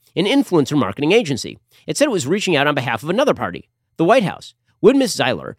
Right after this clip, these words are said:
a high school senior who usually posts short fashion and lifestyle videos, be willing, the agency wondered, to participate in a White House-backed campaign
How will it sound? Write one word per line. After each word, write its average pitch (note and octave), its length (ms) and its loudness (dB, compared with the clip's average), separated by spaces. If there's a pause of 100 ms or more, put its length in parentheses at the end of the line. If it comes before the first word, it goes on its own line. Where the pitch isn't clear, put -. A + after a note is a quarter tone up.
(140)
a G#2+ 80 -10
high F3 140 0
school E3+ 180 0
senior G3+ 320 0
who C#3 100 -2
usually F3 380 0
posts B2 260 -4
short F#3 280 -4
fashion D3+ 320 -2
and B2+ 100 -2
lifestyle D3 400 -2
videos, F#2 320 -8
be D3+ 80 -4
willing, D#3+ 300 4
the A2 100 0
agency A2 320 -6
wondered, F2+ 300 -10 (220)
to F#3 100 -12
participate G#3+ 580 -4
in B2 120 -4
a A#2+ 60 0
White C3 240 2
House-backed C#3+ 460 -4
campaign D3+ 480 0